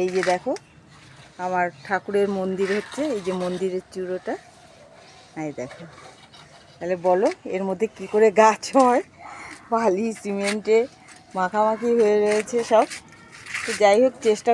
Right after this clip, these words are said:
করছি এর মধ্যেই ফুল গাছ রাখার। প্রতিদিনই চান করিয়ে দিচ্ছি গাছগুলোকে, কিছু করার নেই। হ্যাঁ, এদিক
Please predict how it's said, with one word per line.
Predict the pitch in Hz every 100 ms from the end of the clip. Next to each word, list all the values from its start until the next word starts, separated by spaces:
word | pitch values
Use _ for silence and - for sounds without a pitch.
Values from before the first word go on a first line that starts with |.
| 226
করছি | 226 254 320 - - - - - 185
এর | 196 214
মধ্যেই | 214 185 233 214
ফুল | - 214 202
গাছ | 202 196 - - - - - 190
রাখার। | 202 202 - 233 359 - - 139 139 143 151 165
প্রতিদিনই | 202 180 208 202 220 214
চান | 220 190 202
করিয়ে | 214 220 226 208
দিচ্ছি | 214 - 277 285
গাছগুলোকে, | 214 190 196 214 214 220 233
কিছু | 208 233 208
করার | 196 208 220
নেই। | 247 403 - - - 539 - - 214 403 - -
হ্যাঁ, | 240 285 190 180 - - - - - - - - - - - - - - - - - - - 202
এদিক | 202 220